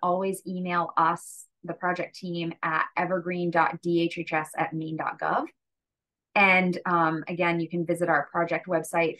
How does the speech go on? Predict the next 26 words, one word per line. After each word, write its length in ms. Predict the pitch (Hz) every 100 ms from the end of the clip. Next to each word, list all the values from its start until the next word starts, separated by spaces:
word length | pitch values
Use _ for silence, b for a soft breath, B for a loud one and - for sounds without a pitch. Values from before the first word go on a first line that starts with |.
| _
for 460 | 175 160 151 160 _ _ _ _ _
all 280 | - 208 220
project 420 | 220 208 208 -
communications 720 | - 190 185 - 185 - 185
get 180 | 170 160
posted 380 | - 185 - 180
up 160 | 180 -
there. 440 | 180 175 170 -
All 220 | 185 202
of 140 | 226 202
the 80 |
recordings 480 | 190 190 190 175 170
from 160 | - 175
these 240 | 175 175
webinars, 600 | 175 170 170 165 165 160 160
all 200 | 175 175
of 60 | 175
the 100 | 175
recordings 460 | 175 185 180 170
from 120 | - 156
the 80 |
training 360 | 135 - 175 175
sessions, 640 | - 165 - 170 165 165 -
all 220 | 170 180 220
of 80 |
the 100 | 202